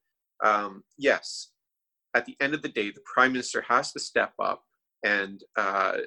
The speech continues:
take a leadership role and say, Listen, the, the federal government is the only body that can print money, that can, uh, has the unlimited power to, this, to borrow money to, to backstop a, a crisis. And he needs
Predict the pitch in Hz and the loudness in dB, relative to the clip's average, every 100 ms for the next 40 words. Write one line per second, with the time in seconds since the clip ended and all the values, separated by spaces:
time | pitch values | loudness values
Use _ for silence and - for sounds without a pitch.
0 | - - - 139 131 120 113 110 127 104 | -8 -20 -4 -4 -2 -2 -2 -4 -6 0
1 | 95 98 98 95 - 98 104 - 110 110 | 0 2 -2 -4 -4 -2 -2 -2 -4 -6
2 | 113 - 113 - 123 127 123 113 107 - | -6 -6 -8 2 6 6 6 2 -4 -6
3 | 101 - 117 123 123 113 107 104 101 98 | -2 2 4 4 0 4 6 6 4 -6
4 | - - - _ - 98 - 92 - 117 | -18 -20 -20 _ 4 4 2 -8 -2 -2
5 | - 92 90 123 156 - 110 104 - 104 | 0 -2 0 -4 -10 0 2 2 0 0
6 | 95 90 - 101 98 - 120 113 120 107 | 0 -8 -6 -2 -2 0 2 4 4 0
7 | 120 104 104 110 107 - - 104 101 98 | -2 0 -2 -2 -2 -2 0 2 2 -2
8 | - _ 92 - - _ _ _ - 110 | -6 _ -10 -8 -10 _ _ _ -6 -2
9 | 104 101 98 95 95 101 - 101 98 - | 2 2 2 0 -2 -6 -6 -6 -6 -8
10 | - 98 98 92 - 107 - 95 101 - | -10 2 4 4 4 4 4 -2 -4 0
11 | 104 104 - - - - - 143 143 139 | 2 2 -2 -4 -6 -16 0 2 4 4
12 | 135 131 | 4 2